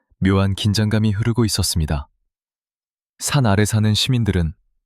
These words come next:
북한산을 병풍처럼 가로막은 이 거대한 아파트 숲을 보며 극심한 상대적 박탈감과 분노를 느꼈습니다. 서울의 상징이자 영혼이었던 북한산을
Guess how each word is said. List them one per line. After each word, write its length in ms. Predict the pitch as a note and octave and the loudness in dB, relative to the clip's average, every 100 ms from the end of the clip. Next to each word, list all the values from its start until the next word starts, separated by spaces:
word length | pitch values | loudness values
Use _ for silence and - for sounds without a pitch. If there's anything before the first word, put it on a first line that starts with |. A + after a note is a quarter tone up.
| _ _ | _ _
북한산을 540 | - B2 A2+ A#2 A2+ | -2 0 0 0 0
병풍처럼 600 | A2 G2+ G2+ B2+ - A#2 | 0 -2 0 -2 0 -2
가로막은 640 | A2+ G2+ G#2 G2+ F#2+ F#2 F2 | -2 0 0 2 0 -2 -2
이 140 | F#2+ F2+ | -2 -2
거대한 460 | - F#2 G#2+ A#2 | -2 -2 0 0
아파트 320 | E2 - - | 0 -2 -2
숲을 300 | G#2+ - - | -2 -2 -2
보며 340 | F#2 E2 D2+ - _ _ _ _ - - - | -2 -2 -2 -6 _ _ _ _ -20 -20 -8
극심한 440 | - G2+ - G#2 G2+ | -4 -2 0 0 0
상대적 460 | - C3 B2+ C3 | 0 0 2 -2
박탈감과 680 | - - A#2 G#2+ G2 F#2 F#2 | -4 -2 0 0 0 0 -2
분노를 400 | - A2 G#2+ A#2+ | -2 0 2 2
느꼈습니다. 580 | G#2+ - D#2+ E2+ D2+ C2+ - | 0 -2 -4 -4 -4 -6 -2
서울의 340 | - A#2 A#2+ | 0 2 2
상징이자 680 | - C3 B2 B2 A#2 A#2 G#2 | 0 -2 0 0 0 0 2
영혼이었던 640 | F2+ G#2 G#2+ G2 - G2+ | 2 2 2 0 0 -4
북한산을 640 | - - G#2 F#2 F2 F2 | -4 -2 -2 0 0 -2